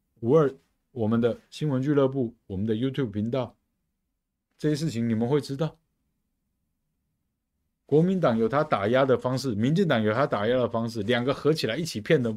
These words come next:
模式，我们还要被骗多久？还要被吃多久？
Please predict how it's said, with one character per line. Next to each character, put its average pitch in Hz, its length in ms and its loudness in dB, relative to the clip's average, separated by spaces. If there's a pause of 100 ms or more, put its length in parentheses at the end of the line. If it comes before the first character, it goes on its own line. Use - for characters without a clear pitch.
(100)
模 120 220 0
式， 131 260 -4 (340)
我 107 120 -2
们 123 100 0
还 139 140 -2
要 160 80 4
被 165 160 0
骗 165 180 0
多 151 160 4
久？ 135 280 -2 (720)
还 - 140 -2
要 165 60 4
被 165 120 2
吃 165 180 -2
多 175 180 4
久？ 120 300 0